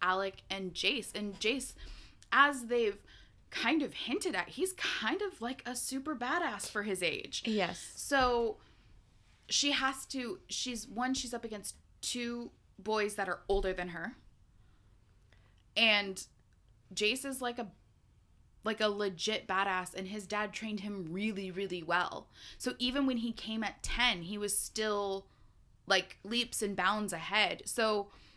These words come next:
Speaker 1: she's, those, and those are the only two people her age that she's really spent much time around. So she has had to prove herself and work really hard to kind of stay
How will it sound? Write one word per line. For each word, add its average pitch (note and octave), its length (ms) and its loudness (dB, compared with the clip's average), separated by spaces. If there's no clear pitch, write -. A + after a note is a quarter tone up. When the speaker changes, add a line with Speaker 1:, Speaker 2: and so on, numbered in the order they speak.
Speaker 1:
she's, C4+ 380 0
those, C4+ 240 4
and B3+ 160 2
those C4+ 220 2
are C4 40 -2
the C4 120 0
only C4 200 2
two C4 320 -2
people B3 340 -6
her B3 200 0
age B3 260 -4
that A#3 140 -6
she's A3+ 420 -4
really A#3 360 -2
spent B3+ 440 -4
much G3+ 300 -6
time F#3 260 -4
around. F#4 440 -2
So - 160 0
she D#4+ 180 2
has D#4+ 240 0
had F#3 180 -2
to D#3 60 -8
prove D#3 260 -6
herself D#3 400 -6
and E3+ 220 -6
work E3+ 200 -4
really E3 240 -2
hard D#3 360 -4
to D#3+ 280 -4
kind F#3 200 -2
of D#3+ 280 -4
stay - 380 0